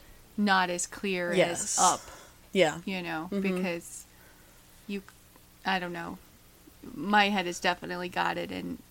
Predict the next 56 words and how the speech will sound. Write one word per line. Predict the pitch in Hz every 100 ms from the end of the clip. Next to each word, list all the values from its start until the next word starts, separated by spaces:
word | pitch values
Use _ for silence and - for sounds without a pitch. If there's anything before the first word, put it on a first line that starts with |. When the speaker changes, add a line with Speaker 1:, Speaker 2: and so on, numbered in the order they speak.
| -
Speaker 1:
its | 175 - - - - -
head | - 175 170 185 - - - - -
that | 196 185
you | 240 269
Speaker 2:
Your | 202
<laughs> | -
Speaker 1:
prefer. | 208 196 214 196 185 185 - - - -
I | -
don't | 220 214
know | 208
what | 202
Speaker 2:
Your | 262
Speaker 1:
that, | 294
Speaker 2:
head | 254
Speaker 1:
I |
Speaker 2:
has | 262
Speaker 1:
don't | 190 226
know |
what | 269
Speaker 2:
got | 240
Speaker 1:
I |
Speaker 2:
it | 254
Speaker 1:
just | 226 226
Speaker 2:
in |
its | 262
Speaker 1:
said. | - -
Speaker 2:
head. | 180 -
Speaker 1:
I | 240
don't | 262 226
know | -
<laughs> | - 285
that | 302 - - - -
it | 226
makes | 285 294 -
sense | 240 247
Speaker 2:
It | 269 240
Speaker 1:
in |
my | 208 294
Speaker 2:
makes | 294 185
Speaker 1:
head. | 208
Speaker 2:
perfect | 240 226
sense. | - 180 -
It's | 208 -
great. | 226 190 180 - - -
Good | 220
job. | 196 180 180 202 - - - - -
Speaker 1:
<laughs> | - - - - - - 440 415 359 320
Anyway, | 349 370 339 269 254 269 220
the | 240
point | 240 240 226
was, | 202 202
is | 202
that, | - 190 - - - - - - -
is | - 202
that | 202
you | - 202 202 190